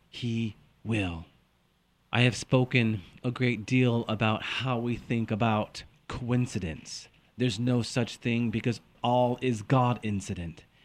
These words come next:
And in light of God's divine providence and sovereign love, he uses anything and everything to achieve the fullness of his great plan. We have been given the gift of freedom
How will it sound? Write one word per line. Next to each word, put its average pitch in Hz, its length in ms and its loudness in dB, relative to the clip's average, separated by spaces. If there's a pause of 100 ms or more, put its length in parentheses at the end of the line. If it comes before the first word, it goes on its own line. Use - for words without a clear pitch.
(100)
And 131 80 2
in 123 140 4
light 123 240 2
of 107 120 -4 (180)
God's 127 380 2
divine 123 520 0
providence 123 760 -2 (180)
and 131 180 2
sovereign 123 440 4
love, 123 420 4 (200)
he 139 160 0
uses 135 520 4
anything 147 480 -2
and 135 160 -2
everything 135 600 -2
to 135 200 2
achieve 139 680 4 (240)
the 135 140 4
fullness 139 580 4 (220)
of 143 140 4
his 139 180 6
great 131 260 2
plan. 101 500 -2 (420)
We 117 180 2
have 120 100 0
been 131 160 6
given 147 220 8
the 156 40 10
gift 170 240 2
of 226 120 4
freedom 214 420 6